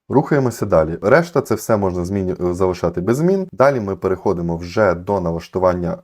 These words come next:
де наша реклама буде показуватись, і ми можемо це змінювати. В залежності від того, яка у вас послуга, як ви хочете запустити рекламу,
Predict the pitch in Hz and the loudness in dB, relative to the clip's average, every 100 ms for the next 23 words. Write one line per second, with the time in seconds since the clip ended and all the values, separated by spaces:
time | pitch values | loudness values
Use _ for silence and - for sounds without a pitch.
0 | - 113 92 85 - 87 87 92 82 85 | 2 2 2 -2 -2 -2 0 0 2 0
1 | 98 85 - 139 - 78 82 104 127 170 | -2 -2 0 0 2 2 2 -2 -2 -4
2 | - - 185 160 92 120 131 92 90 107 | -4 2 4 4 4 4 2 0 0 0
3 | 90 85 120 95 80 82 - _ 87 90 | 0 0 0 0 -4 -8 -14 _ -6 0
4 | 104 156 170 139 - 95 92 87 - 131 | 4 4 0 -8 -8 -8 -8 -4 2 2
5 | 127 127 127 - 139 120 85 - - 123 | 2 -2 -4 0 2 2 -2 -8 -2 -2
6 | - 104 101 90 110 95 87 90 - 170 | 0 0 2 2 2 0 -6 -8 -8 -10
7 | 170 170 175 175 160 - 208 202 190 175 | -10 -8 -4 0 0 2 4 4 2 0